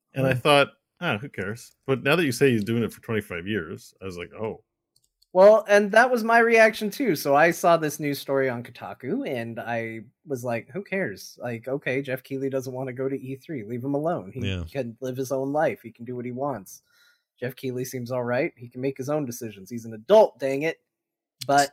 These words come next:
Speaker 3: uh, turns out there's a little bit more to take from it, because it turns out that, uh, his quote here from the article was, "I've made the difficult decision to decline to produce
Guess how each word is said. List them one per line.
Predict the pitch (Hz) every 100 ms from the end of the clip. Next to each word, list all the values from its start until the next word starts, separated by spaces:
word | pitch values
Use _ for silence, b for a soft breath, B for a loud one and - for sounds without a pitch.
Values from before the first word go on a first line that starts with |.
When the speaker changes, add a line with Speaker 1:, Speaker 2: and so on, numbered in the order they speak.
| -
Speaker 3:
uh, | 127 123
turns | 123 202 247 202
out | 202 202
there's | 175 160
a |
little | 151 175
bit | 156 160 143
more | 147 147 139
to |
take | 120 160 160 -
from | 139 117
it, | 117 107
because | 120 117 123 117 113 - _ _ _ -
it | 101 -
turns | 170 180 160
out | 151 156 147 131
that, | 135 131 127 _ -
uh, | 123 117 113 117 110 - _
his | 131 143 131
quote | - 202 214 202
here | - 170 151
from | 143 139 135
the | 131
article | 127 123 131 120
was, | 117 113 110 - _ _ -
"I've | 120 127
made | 156 196
the | 196
difficult | 180 180 175 185 175
decision | 135 151 143 143
to | 139
decline | 131 120 - 139 143
to | 139 123
produce | 139 123 131 127